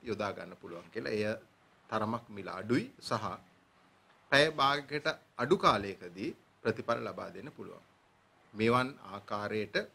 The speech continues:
දිනපතා රෝගීන් සිය ගණනින් වාර්තා වන විට ලෝකයේ බොහෝ රටවල්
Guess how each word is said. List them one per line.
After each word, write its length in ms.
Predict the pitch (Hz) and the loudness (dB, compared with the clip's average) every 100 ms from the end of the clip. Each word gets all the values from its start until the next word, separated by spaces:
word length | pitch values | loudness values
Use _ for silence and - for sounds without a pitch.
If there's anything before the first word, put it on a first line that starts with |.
| _ _ _ - - - _ | _ _ _ -20 -20 -20 _
දිනපතා 720 | 107 104 143 185 185 170 170 160 | -14 2 4 4 0 0 2 2
රෝගීන් 460 | 151 151 147 151 151 | 0 -2 -4 -8 -6
සිය 220 | 123 113 | -2 0
ගණනින් 420 | 120 123 127 120 | 0 0 -2 -4
වාර්තා 460 | 98 101 107 123 107 | -4 -4 -4 -2 -2
වන 180 | 101 104 | -2 -8
විට 200 | 87 101 80 - _ | -10 -8 -8 -10 _
ලෝකයේ 400 | 107 107 123 110 | -2 -2 -2 -6
බොහෝ 280 | 101 120 | -2 2
රටවල් 380 | 147 120 85 73 | 4 2 -6 -10